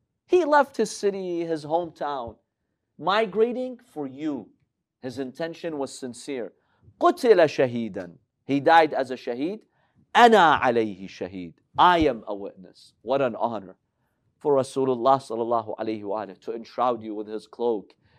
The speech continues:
to pray on you, and to see and to say these amazing words. So truly there were these amazing companions who really, really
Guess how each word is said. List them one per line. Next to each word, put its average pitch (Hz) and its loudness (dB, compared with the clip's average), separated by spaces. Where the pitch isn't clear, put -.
to 120 -12
pray 156 -2
on 160 -2
you, 185 -14
and 120 -10
to 120 -16
see 160 -10
and 120 -8
to 127 -14
say 147 -2
these 127 -12
amazing 123 -10
words. 92 -14
So 170 2
truly 302 2
there 226 8
were 285 6
these 240 0
amazing 135 -2
companions 95 -12
who 202 2
really, 220 2
really 196 -4